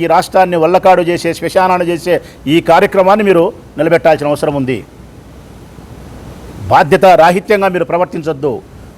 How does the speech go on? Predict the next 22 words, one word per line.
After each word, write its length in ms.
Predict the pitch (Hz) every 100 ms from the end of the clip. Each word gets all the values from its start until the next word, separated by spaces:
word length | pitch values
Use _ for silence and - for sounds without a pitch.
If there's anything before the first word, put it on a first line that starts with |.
| -
బాధ్యతతో 360 | 135 175 196 202 185
మెలగాల్సిన 420 | 180 190 175 170
అవసరం 240 | 165 170 160
ఉంది. 120 | 156 147
మీరు 160 | 120 90 - - - - - - - - - - - - - - - - - - - - - - - - - - - - -
పొదుపు 220 | 147 185 208
సంఘాల 280 | 196 190 185 175
మహిళలను 320 | 180 196 185
బలవంతం 300 | 196 208 202 190
చేయకూడదు, 400 | 180 175 151 135 98 - - - - - - - - - - - -
స్వయం 260 | 156 185 208 180
ఉ-, 100 | 143
ఆ 20 | 147 147
ఉపాధి 280 | 139 196 196 165
పనులకు 200 | 190 185
సంబంధించిన 360 | 185 185 175 175
వాళ్ళను, 260 | 185 208 202 160 - - -
శ్రమజీవులను 540 | 202 214 220 208 190 170
ఒత్తిడి 220 | 180 233 202
చేయకూడదు, 380 | 190 180 160 135 92 - - - - - -
ప్రభుత్వ 320 | 175 196 196 190 185 143
ఉన్నతాధికారులు 680 | 175 208 214 202 190 190 185